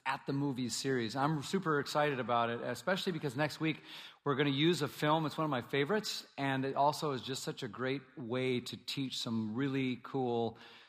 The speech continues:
uh, truths from the Bible. And so I hope to be, I, I hope you'll do some thinking this week about someone maybe who just really needs the Lord in their life.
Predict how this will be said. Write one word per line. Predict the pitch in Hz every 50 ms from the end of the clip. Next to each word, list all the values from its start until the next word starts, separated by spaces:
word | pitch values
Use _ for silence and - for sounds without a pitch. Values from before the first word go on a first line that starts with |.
| _ _ -
uh, | 131 123 117
truths | 117 - - 131 123 120 110 -
from | - 127 113
the | 110 98
Bible. | 113 110 110 110 101 101 101 101 110 -
And | 120 117 113 110 104 -
so | - 135 123 117 117 113 113
I | - - 120 120 120 120 120 117 117 113 110
hope | 117 139 143 - - -
to | - 123
be, | 101 127 127 135
I, | - - 160 - 139 170
I | 190
hope | 196 254 - -
you'll | 190 170 143
do | 127 135 156
some | - - 143 120
thinking | - - 139 135 - 127 113
this | 110 113 - - -
week | 120 117 -
about | 113 113 120 - -
someone | - - 139 135 139 127 120
maybe | 120 120 113 120
who | 117 117 113
just | 104 113 113 -
really | 120 120 120 113
needs | 107 110 110 98 -
the | - 110
Lord | 107 107 107 104 104
in | 101
their | 101 101
life. | 98 101 95 92 95